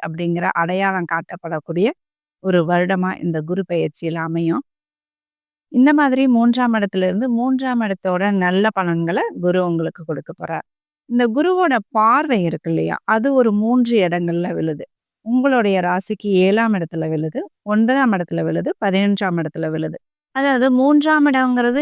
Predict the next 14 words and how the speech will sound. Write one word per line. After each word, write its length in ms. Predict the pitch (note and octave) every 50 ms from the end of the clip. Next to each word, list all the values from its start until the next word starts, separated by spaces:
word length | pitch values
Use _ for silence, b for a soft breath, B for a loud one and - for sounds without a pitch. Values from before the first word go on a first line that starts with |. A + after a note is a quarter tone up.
| D4+
இரண்டாம் 440 | C#4+ A#3+ A3 A3 A3+ A#3 A#3+ A#3+ A#3
இடத்தை 280 | A3+ A3 A3 - A3 A3 G#3+
விட 160 | G#3 G#3 A#3+ C#4+ C#4+
சற்று 320 | - A3 G3 - - A3+ G#3+
குறைவான 480 | - G#3 G3 G3+ G#3 G3+ G#3+ G#3+ G#3+ G#3+
பலன்களை 500 | G#3 G3+ F#3+ F#3 F#3 F#3+ F3+ F#3 F3+ F3 -
கொடுத்தாலும் 600 | - F3 F3+ F3 - F#3 F3+ E3+ E3+ G3 C4 C#4+ B3+
குருவோட 460 | G#3+ A#3+ A#3+ C4 C4 C4 B3 A#3+ A#3+ A3 G3+ -
பார்வை 520 | - G#3+ G#3+ A3+ B3+ C#4 C#4+ C4+ C4+ B3+ A3 -
படும் 320 | G3+ G3 G3 A3 A3 - -
இடங்கள், 500 | - F3+ F3 F#3+ F#3+ F#3 F#3 F#3 F#3+ G3 F#3+
பாவகங்கள், 760 | F3 F3+ F3 F3 F3+ F#3 G3 G3 F#3+ F#3 F#3 F3+ F3+ F#3+ G#3+ - - -
அது 280 | - F#3 F#3 G3 A3+ C4 C4+ A#3+
உங்களுக்கு 480 | G3+ G3 G3 G3+ G3 G3 - - A#3+